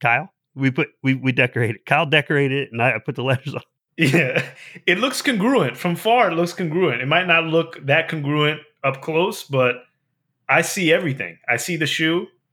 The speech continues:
Speaker 2: I see the New Balance shoe. We're not even supposed to say New Balance. We might get a copyright for that.
Speaker 1: No, we
Speaker 2: Um,
Speaker 1: can say
Speaker 2: but
Speaker 1: that 'cause I wear Under Armour shirts, right? I wear
Speaker 2: That is
Speaker 1: Under Armour
Speaker 2: true.
Speaker 1: shirts on, and it has a logo.
Speaker 2: That is true. That is true.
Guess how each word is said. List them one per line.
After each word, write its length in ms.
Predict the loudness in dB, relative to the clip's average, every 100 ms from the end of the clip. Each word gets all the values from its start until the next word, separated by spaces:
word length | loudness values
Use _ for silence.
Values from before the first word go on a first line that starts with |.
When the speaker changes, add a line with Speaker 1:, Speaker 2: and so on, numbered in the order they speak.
| _ _ _ -4
Speaker 2:
I 60 | -2
see 220 | 0 0
the 120 | 2
New 160 | 2 4
Balance 380 | 2 2 -2
shoe. 380 | -4 -2 -2 -6 -12 -8
We're 140 | -2
not 180 | 0 2
even 140 | 0
supposed 220 | -2 -4
to 60 | -4
say 160 | -2 0
New 160 | 0
Balance. 360 | -4 -6 -8 -10
We 40 | -8
might 120 | -4
get 160 | -4
a 20 | -4
copyright 520 | -2 -2 -2 -6 -8
for 100 | -6
that. 300 | -4 -2 -4 -10 _ _ _ _ 0
Speaker 1:
No, 220 | 2 2
we 100 | 2
Speaker 2:
Um, 40 |
Speaker 1:
can 120 | 0 0
say 240 | 2 4
Speaker 2:
but 40 |
Speaker 1:
that 200 | 4 2
'cause 140 | 2 4
I 80 | 4
wear 200 | 2 2
Under 260 | 0 2 2
Armour 220 | 2 0
shirts, 480 | -2 -4 -6 -16 -20 _ -2
right? 220 | 0 2
I 40 | 0
wear 180 | 2 2
Speaker 2:
That 60 |
is 40 | 2
Speaker 1:
Under 80 | 2
Armour 120 | 2
Speaker 2:
true. 60 | 0
Speaker 1:
shirts 260 | -2 0
on, 200 | 0 0
and 180 | 0 2
it 20 | 2
has 140 | 2
a 60 | 0
logo. 460 | 0 0 0 -2 -6 _ -4
Speaker 2:
That 180 | -2
is 100 | -2
true. 280 | -4 -4 -4 -6 _
That 140 | -4 -4
is 140 | -4
true. 240 | -4 -6